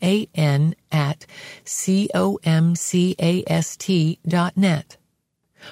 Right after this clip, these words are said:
Questions may be sent to the same email address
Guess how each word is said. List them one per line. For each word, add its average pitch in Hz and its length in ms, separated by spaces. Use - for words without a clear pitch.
Questions 180 580
may 175 180
be 175 140
sent 170 300
to 180 100
the 165 80
same 233 400
email 147 460
address 139 480